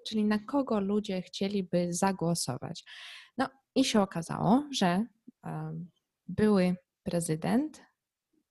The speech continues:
miał nie więcej niż trzy procent poparcia zgodnie z tym sondażem na tym portalu. Oczywiście oficjalne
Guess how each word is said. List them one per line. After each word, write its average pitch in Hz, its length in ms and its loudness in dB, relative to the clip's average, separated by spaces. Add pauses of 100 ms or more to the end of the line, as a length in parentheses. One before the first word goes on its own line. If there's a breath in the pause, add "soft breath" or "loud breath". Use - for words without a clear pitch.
(340)
miał 190 300 6
nie 214 240 4
więcej 226 500 4
niż 185 420 0
trzy - 220 -4
procent 175 640 0 (320 soft breath)
poparcia 190 720 -2
zgodnie 175 800 -2
z - 160 -18
tym 170 380 0 (220)
sondażem 165 800 -2
na 175 220 -2
tym 170 240 -6
portalu. 143 560 -6 (500 loud breath)
Oczywiście 240 1120 0 (380)
oficjalne 185 840 0